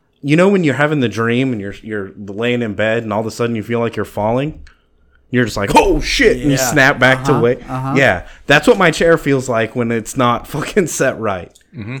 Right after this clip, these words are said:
Speaker 1: Why the fuck would you program a chair this way?
Speaker 2: Some people just like to kick back, man.
Speaker 1: Some people like to watch the world burn.
Speaker 3: Yeah. Uh, so, I don't have an answer for you. <laughs>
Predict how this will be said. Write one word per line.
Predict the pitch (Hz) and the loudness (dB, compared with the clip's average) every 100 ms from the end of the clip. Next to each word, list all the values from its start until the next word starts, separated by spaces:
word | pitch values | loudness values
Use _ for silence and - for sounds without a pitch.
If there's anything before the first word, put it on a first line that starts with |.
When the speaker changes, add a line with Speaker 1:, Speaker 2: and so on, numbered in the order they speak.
| - _ _ | -16 _ _
Speaker 1:
Why | - 175 226 | -2 0 2
the | 185 | 0
fuck | 147 - - 190 - | -4 -8 2 2 4
would | 165 | 0
you | 143 143 135 | 0 -4 -8
program | - 165 160 156 147 139 | 2 4 4 4 2 -2
a | |
chair | 131 156 156 | 0 4 6
this | 143 139 139 | 6 2 2
way? | 113 92 85 _ _ _ _ _ _ _ _ _ _ - - | 2 2 -4 _ _ _ _ _ _ _ _ _ _ -20 -12
Speaker 2:
Some | - | -10
people | 127 131 | -4 -4
just | 120 120 - | -4 -8 -8
like | 131 | -8
to | 123 | -8
kick | - 127 123 | -8 -10 -6
back, | 120 135 143 | -4 -4 -4
man. | 117 110 117 120 _ _ _ | -8 -8 -10 -12 _ _ _
Speaker 1:
Some | _ 101 | _ -6
people | 117 113 | -4 -2
like | 104 | -4
to | 104 | -2
watch | 101 98 | -6 -4
the | |
world | 101 139 127 | -4 -4 -4
burn. | 90 87 _ _ _ _ _ | -6 -6 _ _ _ _ _
Speaker 3:
Yeah. | 98 107 _ _ _ _ _ _ _ _ _ | -10 -10 _ _ _ _ _ _ _ _ _
Uh, | 131 127 123 117 110 104 _ _ _ _ _ _ | -2 0 2 0 -2 -6 _ _ _ _ _ _
so, | - 170 160 156 147 - _ _ _ _ | -2 2 4 2 0 -6 _ _ _ _
I | 139 | -2
don't | 170 | 0
have | 139 135 | -2 -4
an | |
answer | 110 104 87 | -6 -8 -10
for | 85 85 | -12 -12
you. | 85 - - - - | -12 -18 -20 -20 -20
<laughs> | _ | _